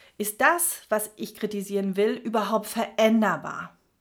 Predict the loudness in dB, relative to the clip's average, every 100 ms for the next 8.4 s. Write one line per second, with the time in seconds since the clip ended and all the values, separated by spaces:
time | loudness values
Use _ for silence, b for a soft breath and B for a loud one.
0 | _ B B B -6 0 2 2 0 -4
1 | -4 -6 -6 -4 -4 -4 -6 -4 -2 -2
2 | 0 0 2 0 -4 -6 -2 -2 -2 -2
3 | -2 -2 -2 -2 -4 -2 -2 -2 -8 -8
4 | -8 -6 -8 -8 -8 -8 -6 -6 -4 -6
5 | -6 -6 -6 -6 -6 -4 -6 -6 -6 -6
6 | -6 -4 -6 -4 -4 -6 B B B -2
7 | 0 -2 -2 -4 -2 -2 0 0 0 -2
8 | -2 -10 -12 -14